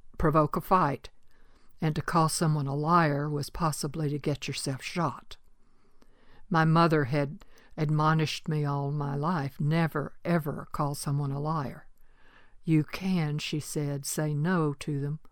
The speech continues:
I don't agree with you, or I'm not sure you have all the information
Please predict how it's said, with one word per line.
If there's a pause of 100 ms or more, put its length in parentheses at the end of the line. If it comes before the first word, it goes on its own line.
I
don't
agree
with
you,
or
I'm
not
sure
you
have
all
the
information